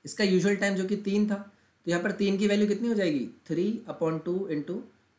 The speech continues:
five upon three, से three cancel, यानी कि five upon two, यानी कि ढाई, आपका option number one यहाँ से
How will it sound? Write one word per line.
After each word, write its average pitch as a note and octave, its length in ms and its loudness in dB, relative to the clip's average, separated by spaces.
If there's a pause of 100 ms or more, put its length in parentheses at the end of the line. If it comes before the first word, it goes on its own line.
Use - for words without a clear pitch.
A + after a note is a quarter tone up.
(220)
five D3 220 2
upon F3+ 240 -2
three, F#3 220 -2
से F3+ 100 -8
three D3+ 200 -4
cancel, C#3+ 540 -4
यानी C#3 180 -6
कि C#3+ 80 -6 (120)
five C#3+ 180 0
upon D#3 280 -6
two, F#3 140 -4 (460)
यानी C3+ 140 -2
कि F3+ 140 0
ढाई, D3 480 2
आपका C3+ 260 -2
option C#3+ 240 0
number D3 200 -4
one C#3+ 200 0
यहाँ B2 140 -2
से E3 260 -6